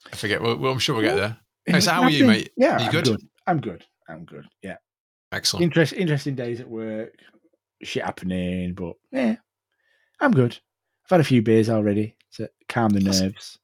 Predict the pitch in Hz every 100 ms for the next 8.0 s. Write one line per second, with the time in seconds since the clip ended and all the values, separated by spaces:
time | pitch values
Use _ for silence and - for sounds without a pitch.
0 | - 208 - 190 233 - _ _ _ _
1 | - 185 - 254 233 - _ 175 156 196
2 | 196 165 147 131 127 120 120 123 127 -
3 | _ 151 120 135 131 135 - - - 277
4 | 156 156 156 143 - _ 160 143 143 139
5 | _ _ _ _ _ - 127 120 120 -
6 | 131 127 123 - - 123 117 117 113 120
7 | 120 110 _ _ - 113 107 101 104